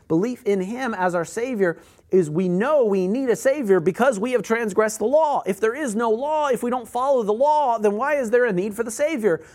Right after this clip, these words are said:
Because there's no transgression of the law if it's been done away with. It's the same Bible, same sixty-six books. It's God is the same God of the Old Testament as he is of the New Testament.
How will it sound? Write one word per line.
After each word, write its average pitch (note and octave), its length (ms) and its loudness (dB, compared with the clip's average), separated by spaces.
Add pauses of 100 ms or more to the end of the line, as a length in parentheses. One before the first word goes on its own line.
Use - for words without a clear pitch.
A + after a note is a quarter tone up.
Because G3 240 2
there's G#3+ 160 -2
no A#3+ 100 2
transgression B3+ 600 -4
of G#3+ 100 -2
the F#3 60 -2
law F3 260 2
if C4 80 -8
it's - 140 -10
been F3+ 160 -2
done D3 160 2
away D4+ 240 -2
with. D3 380 -6 (760)
It's - 140 -6
the D4 80 -2
same D4 500 0
Bible, C4+ 640 0
same D4+ 380 -2
sixty-six C#4 600 -6
books. A#3+ 440 0 (180)
It's - 140 -18
God - 400 0
is G#3+ 160 -2
the F#3 100 0
same A#3+ 380 -2
God G#3+ 320 2
of F3 80 -4
the F#3 100 0
Old A#3 180 0
Testament G3+ 460 -4
as F3 160 -2
he F#3+ 140 -6
is C4+ 160 -2
of G#3+ 100 0
the F#3+ 80 -4
New A#3+ 160 -4
Testament. E3 480 -4